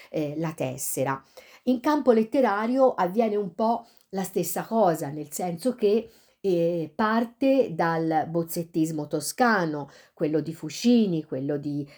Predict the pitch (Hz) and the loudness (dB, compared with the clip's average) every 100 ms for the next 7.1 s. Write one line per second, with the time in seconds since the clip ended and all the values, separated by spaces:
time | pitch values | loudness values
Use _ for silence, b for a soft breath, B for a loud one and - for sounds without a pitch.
0 | _ 180 156 165 156 151 156 160 160 151 | _ -2 0 0 0 -2 -2 -4 -2 0
1 | 185 233 208 170 151 139 - 143 143 139 | 4 4 4 0 -2 -8 -10 -10 -8 -8
2 | 139 135 131 190 208 202 190 202 208 208 | -6 -6 -2 0 2 2 2 2 0 -6
3 | 175 156 147 151 139 143 143 151 139 147 | -6 -8 -10 -10 -8 -8 -8 -8 -6 -4
4 | 170 208 185 147 143 - _ _ _ _ | 0 2 2 -2 -4 -10 _ _ _ _
5 | _ _ - - 208 208 - 185 160 143 | _ _ -20 -4 -2 -2 -2 -4 -4 -4
6 | 151 170 165 147 151 156 156 180 185 170 | 0 0 -2 -4 -4 -2 0 0 -2 -4
7 | 143 | -10